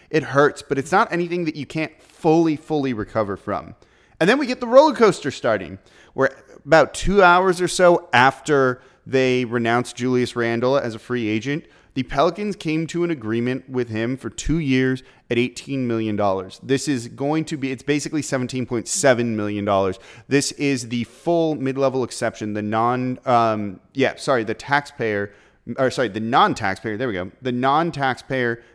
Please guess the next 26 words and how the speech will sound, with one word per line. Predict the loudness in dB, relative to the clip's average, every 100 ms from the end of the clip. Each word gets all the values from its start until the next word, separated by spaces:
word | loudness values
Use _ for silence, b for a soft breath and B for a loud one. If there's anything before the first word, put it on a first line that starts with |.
| -4
mid-level | -2 2 0 2 -2
exception | -2 -6 -6 -10
of | -10 -6
eight | -8 -8
point, | -8 -6 -6 -10 b b b _
uh, | 0 2 2 0
eight | -4 -6
six | -8 -8 -8
million | -4 -2 -2 -4
with | -6 -6
the | -6
raises | 2 2 2 -2 -2
and | 0
everything, | 0 -2 0
basically | 0 2 0
makes | 2 -2
it | -4
seventeen | -4 -2 -2 -4 -8 -6 -4 -6
point | -6 -6 -6
seven | -4 -2 -2 -4
million | -4 -4 -2
dollars | 0 0 0 -4 -6
over | -6 -4
the |
two-year | -4 -4 -6 -4 -4 -6
deal. | -6 -4 -4 -6